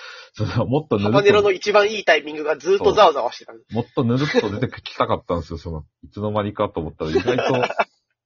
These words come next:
Speaker 2: 一番良くないタイミングでみんな出てくることになっちゃったらちょっと申し訳なかったんですけど。
Speaker 1: そう。
Speaker 2: まあまあまあ、ちょっとね、さすがになんかやろうと思って。
Speaker 1: まあまあまあ。
Speaker 2: まあ、そしたら、ちょっと最後に、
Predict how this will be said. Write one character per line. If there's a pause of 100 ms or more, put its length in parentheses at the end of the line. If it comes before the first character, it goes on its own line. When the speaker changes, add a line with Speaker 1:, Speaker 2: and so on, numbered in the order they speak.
(160)
Speaker 2:
一
番
良
く
な
い
タ
イ
ミ
ン
グ
で
み
ん
な
出
て
く
る
こ
と
に
な
っ
ち
ゃ
っ
た
ら
ち
ょ
っ
と
申
し
訳
な
か
っ
た
ん
で
す
け
ど。
Speaker 1:
そ (1200)
う。
Speaker 2:
ま
あ
ま
あ
ま
あ、
ち
ょ
っ
と
ね、 (420)
さ
す
が
に (520)
な
ん
か
や
ろ
う
と
思
っ
て。
Speaker 1:
ま
あ
ま
あ
ま
あ。 (400)
Speaker 2:
ま
あ、
そ
し
た
ら、
ち
ょ
っ
と
最
後
に、